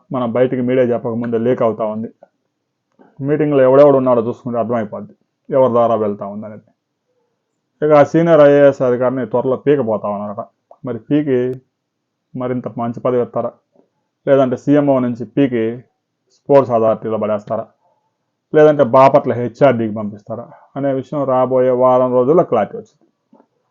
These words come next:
ఆ పెద్ద మనిషిని ట్రాన్స్‌ఫర్ చేసిన తర్వాత ఆ పెద్ద మనిషి ఎవరు ఏంటి అనేది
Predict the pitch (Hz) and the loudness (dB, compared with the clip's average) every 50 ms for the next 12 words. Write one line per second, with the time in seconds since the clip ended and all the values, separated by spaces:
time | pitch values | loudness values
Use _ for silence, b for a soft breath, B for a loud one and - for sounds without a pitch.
0 | _ _ _ _ _ _ _ _ _ _ _ _ _ _ - 143 135 - 151 147 | _ _ _ _ _ _ _ _ _ _ _ _ _ _ -4 -2 4 6 6 6
1 | 165 175 180 180 147 170 175 156 156 156 160 147 - 156 143 143 143 135 131 143 | 8 6 4 2 2 0 0 2 4 2 2 2 0 0 2 2 2 2 2 0
2 | 143 143 143 143 143 147 131 113 107 123 117 123 135 139 135 - - 120 120 120 | 0 2 2 2 2 2 2 2 2 0 -2 0 -2 -2 -4 -4 -6 -4 -2 -2
3 | 120 127 127 120 117 117 113 117 113 113 113 113 127 123 | -2 -2 -2 -2 -2 -4 -6 -8 -10 -10 -10 -8 -6 -4